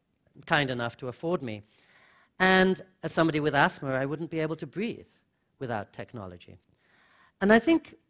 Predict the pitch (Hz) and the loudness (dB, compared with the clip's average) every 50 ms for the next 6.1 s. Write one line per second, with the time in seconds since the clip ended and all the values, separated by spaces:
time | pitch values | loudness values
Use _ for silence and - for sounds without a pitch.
0 | _ _ _ - 190 147 - 220 247 214 240 190 151 127 123 113 - 165 175 175 | _ _ _ -12 -10 -4 -2 -2 0 2 2 2 2 2 -2 -6 -4 -2 0 2
1 | 175 170 170 - 226 214 214 202 165 170 160 - - - 175 180 185 185 - 180 | 2 0 0 -2 -4 -4 -4 -2 0 0 0 0 0 0 2 2 2 0 -2 -4
2 | 165 151 147 - 123 - 135 135 147 139 117 107 107 - - - 135 123 110 120 | -4 -4 -4 -6 -6 -2 0 2 2 2 2 -2 -8 -14 -16 -16 -14 -10 -8 -6
3 | 113 107 123 107 120 117 117 113 - - 87 87 92 - _ _ _ _ _ _ | -6 -8 -8 -6 -4 -4 -4 -4 -6 -12 -18 -20 -20 -20 _ _ _ _ _ _
4 | _ _ _ _ - 190 185 180 175 170 - - - _ _ _ 175 156 - - | _ _ _ _ 4 6 6 6 6 2 -4 -10 -14 _ _ _ -20 -18 -18 -18
5 | - - 262 262 277 269 247 214 190 170 135 139 160 160 175 185 175 147 131 120 | -10 -2 0 0 2 2 0 0 -2 -2 -2 -2 0 2 4 4 4 4 0 -2
6 | 117 | -4